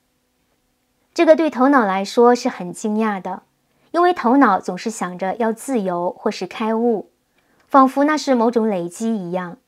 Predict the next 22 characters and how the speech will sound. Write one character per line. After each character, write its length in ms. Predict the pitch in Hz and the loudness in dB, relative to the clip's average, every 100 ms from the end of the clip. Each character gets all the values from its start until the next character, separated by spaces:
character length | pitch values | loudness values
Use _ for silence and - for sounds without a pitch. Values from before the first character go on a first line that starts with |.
| _ _ _ _ _ | _ _ _ _ _
当 220 | - 247 254 | 2 4 4
然， 320 | 180 175 220 _ _ _ | 0 -6 -14 _ _ _
没 140 | 262 359 | 0 2
有 100 | 294 | 2
什 160 | 233 | 0
么 140 | 214 226 | 0 0
要 100 | 214 | 0
去 180 | - | -2
累 220 | 196 180 - | -2 -2 -4
积 260 | - 214 | -8 -6
的， 260 | 214 180 208 _ _ _ _ _ | -6 -8 -12 _ _ _ _ _
它 100 | 311 | -2
是 140 | 320 | 2
关 260 | 302 311 294 | 2 4 4
于 80 | 262 | 2
认 180 | 311 | 2
识 140 | 277 233 | 0 0
到 240 | 233 226 | 2 2
你 160 | 202 180 | 0 -6
是 220 | - 233 | -8 -8
什 200 | - 175 | -6 -8
么， 420 | 170 214 226 185 | -6 -2 -2 -4